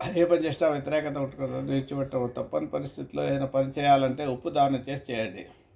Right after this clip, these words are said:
మృగశిర, చిత్త, ధనిష్ట వారికి క్షేమతార. క్షేమతారలో వాహనాల కొనుగోళ్లు, ప్రయాణాలు, శస్త్రచికిత్సలు, వ్యాపారాలు ప్రారంభించడం చేసుకోవచ్చు, చాలా బాగుంటుంది. ఆరుద్ర, స్వాతి, శతభిష, విపత్తార.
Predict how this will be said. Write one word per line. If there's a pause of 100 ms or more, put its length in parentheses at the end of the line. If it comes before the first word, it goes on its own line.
(800)
మృగశిర,
చిత్త,
ధనిష్ట
వారికి
క్షేమతార.
క్షేమతారలో
వాహనాల
కొనుగోళ్లు,
ప్రయాణాలు,
శస్త్రచికిత్సలు, (640)
వ్యాపారాలు
ప్రారంభించడం
చేసుకోవచ్చు,
చాలా
బాగుంటుంది. (140)
ఆరుద్ర,
స్వాతి,
శతభిష,
విపత్తార.